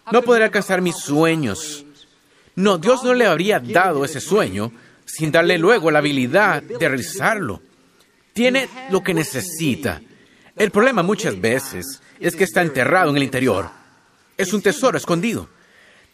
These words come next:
Tiene dones y talentos que no ha aprovechado todavía. Hay potencial que está esperando ser liberado.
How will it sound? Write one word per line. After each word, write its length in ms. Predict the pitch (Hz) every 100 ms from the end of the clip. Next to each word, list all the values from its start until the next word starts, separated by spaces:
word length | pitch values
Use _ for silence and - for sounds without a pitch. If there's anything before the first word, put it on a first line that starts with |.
| _
Tiene 240 | 202 175
dones 680 | 139 190 214 240 247 247 -
y 120 | 220
talentos 720 | 147 143 208 190 - 120 - - _ -
que 100 | 160
no 100 | 156
ha 40 |
aprovechado 520 | 160 170 143 147 143
todavía. 560 | 135 131 117 117 98 78 - _ _ _ _ _ _ -
Hay 140 | 208
potencial 840 | 208 202 151 135 180 226 233 247 190 117 107 _ _
que 100 | 156
está 180 | 139 180
esperando 580 | 165 143 170 190 196 123
ser 260 | - 165
liberado. 520 | 156 151 170 190 113